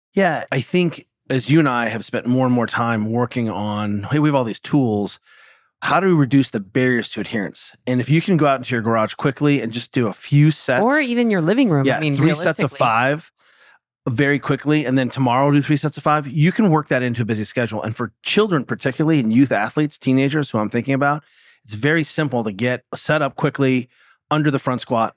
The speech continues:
Speaker 1: and go for it.
Speaker 2: Yeah, and more and more people are talking about the importance of strength training these days. It seems to be, like, a theme on the internet. And so I think a lot more people are interested in it, but there's just,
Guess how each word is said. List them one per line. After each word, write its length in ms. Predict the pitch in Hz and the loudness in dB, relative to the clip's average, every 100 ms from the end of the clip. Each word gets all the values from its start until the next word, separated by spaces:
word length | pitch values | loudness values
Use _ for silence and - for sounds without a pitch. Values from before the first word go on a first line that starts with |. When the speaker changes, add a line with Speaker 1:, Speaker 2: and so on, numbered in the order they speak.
| - | -8
Speaker 1:
and 120 | 110 | -4
go 100 | 101 | -4
for 240 | - - | -4 -10
it. 80 | - - | -12 -8
Speaker 2:
Yeah, 100 | - | -6
and 260 | 190 202 | -4 0
more 320 | 202 214 240 | 2 4 4
and 140 | 247 220 | 2 0
more 200 | 208 208 | 0 0
people 600 | - 190 180 175 175 - | -2 -4 0 0 0 0
are 100 | 160 | -4
talking 380 | 147 156 151 156 | -2 -4 -4 -4
about 220 | 147 139 | -2 -2
the 100 | 139 | -2
importance 480 | 135 - 147 143 139 | -2 -2 -2 -2 -6
of 100 | 135 | -8
strength 360 | - 139 135 | -4 -6 -6
training 320 | - 143 143 143 | -4 0 2 2
these 180 | 147 | 2
days. 260 | - 147 143 | 2 0 0
It 140 | 135 | -4
seems 240 | - 147 135 | -4 -2 -2
to 100 | 131 | -2
be, 120 | 139 | 0
like, 180 | 135 143 | 0 -2
a 40 | |
theme 400 | 131 - 143 147 | -4 0 2 2
on 80 | 139 | 2
the 80 | 135 | 0
internet. 500 | 131 143 151 160 180 _ _ _ | 0 0 -2 -2 -6 _ _ _
And 160 | - 147 | -8 -6
so 80 | 156 | -4
I 60 | |
think 260 | 147 208 190 | -4 -2 -2
a 40 | 151 | 0
lot 220 | 147 147 | -2 -2
more 120 | 147 | -4
people 240 | 127 139 | -4 -2
are 120 | 135 - | -2 -2
interested 400 | 202 202 - 143 | -2 0 -2 0
in 140 | 131 | 0
it, 160 | 131 - | -2 -4
but 180 | 139 - | -8 -4
there's 240 | 147 131 | -4 -4
just, 320 | - 143 - | -4 -6 -8